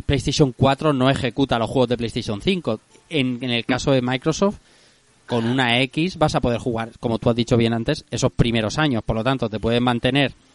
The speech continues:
en ese, en esa compañía, jugar co-, con tu consola, la que tienes ya en tu casa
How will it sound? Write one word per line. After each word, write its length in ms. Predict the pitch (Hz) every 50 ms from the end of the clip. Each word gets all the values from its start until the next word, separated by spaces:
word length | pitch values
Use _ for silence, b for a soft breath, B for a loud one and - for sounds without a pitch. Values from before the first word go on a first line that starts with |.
| B B B B B B B B B B B _
en 180 | - 107 107 110
ese, 960 | 117 120 117 - - - - 127 123 123 123 123 123 123 123 123 123 123 123 120 - 117 110 104
en 100 | 104 110
esa 240 | 113 110 - 127 117
compañía, 680 | 131 131 131 143 147 156 170 175 185 190 196 202 214 b b b b b b b b
jugar 380 | - - 110 110 120 127 131 -
co-, 120 | - 139
con 300 | - - - 135 131 123
tu 120 | - 135 120
consola, 500 | 127 123 120 - - 160 165 139 110 95
la 200 | 90 92 95 -
que 100 | - 98
tienes 320 | 104 117 120 123 123 120
ya 100 | - 120
en 60 | 117 -
tu 120 | 135 127
casa 460 | - 156 156 160 - - 202 220 233